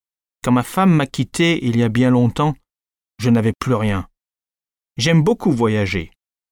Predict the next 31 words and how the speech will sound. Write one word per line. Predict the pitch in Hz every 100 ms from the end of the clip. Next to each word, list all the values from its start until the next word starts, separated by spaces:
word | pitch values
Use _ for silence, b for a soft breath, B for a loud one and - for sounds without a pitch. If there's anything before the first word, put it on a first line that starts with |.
| _
J'ai | 110 110
une | 117
affection | 120 127 - 135 113
pour | 110 92
Bâle, | 101 120 160 175 -
où | 113
je | 101
suis | 107 - 110
né, | 120 151 - _ _ _ _
mais | 226
seulement | - - 202 170 170 185 -
en | 117
dehors | 120 123 120
des | 110
périodes | - 113 110 107
touristiques. | - 107 101 - 107 - - _ _ _ _ _ _
Enfin, | 123 123 156 160 - _ _ _
j'ai | - 117
trouvé | - 208 190
les | 139 117
foules | - 165 151 - _
difficiles | 175 175 151 - - 127 117
à | 120
supporter. | - 113 120 - - - _ _ _ _ _ _ _ _ -
J'ai | 117
donc | 139 143 135 120
débarqué | 175 147 - 139
à | 113
Genève | 104 110 117 107
en | 98
mai, | 95 117 180